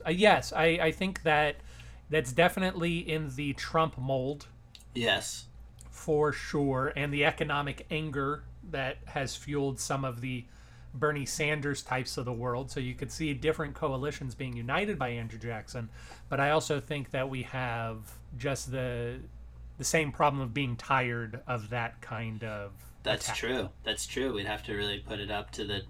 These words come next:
Speaker 2: to the test.
Speaker 1: That is for sure. But the People's Party has put up Andrew Jackson. You can still vote on which historical president would win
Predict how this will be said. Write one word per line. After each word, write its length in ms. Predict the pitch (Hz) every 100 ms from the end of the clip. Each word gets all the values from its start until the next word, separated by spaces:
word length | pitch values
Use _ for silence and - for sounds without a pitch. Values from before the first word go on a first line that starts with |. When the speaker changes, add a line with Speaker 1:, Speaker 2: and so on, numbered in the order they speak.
| - -
Speaker 2:
to 120 | -
the 140 | 202
test. 540 | - - - - - - - - - - -
Speaker 1:
That 260 | 139 143 -
is 200 | 147 139
for 120 | 160
sure. 180 | 139 165
But 120 | 139
the 60 | 127
People's 300 | 185 190 -
Party 340 | 170 175 165 156
has 220 | 190 214 -
put 160 | 160
up 140 | 147 147
Andrew 260 | 139 117
Jackson. 440 | 120 139 139 165 139
You 80 |
can 120 | 117 127
still 220 | - 147
vote 360 | 107 139 160 156
on 320 | 151 135 127 - - - -
which 520 | 120 160 - - - - -
historical 480 | 143 - 151 143 135
president 480 | 151 139 139 147 147
would 220 | 135 120
win 520 | 117 139 139 139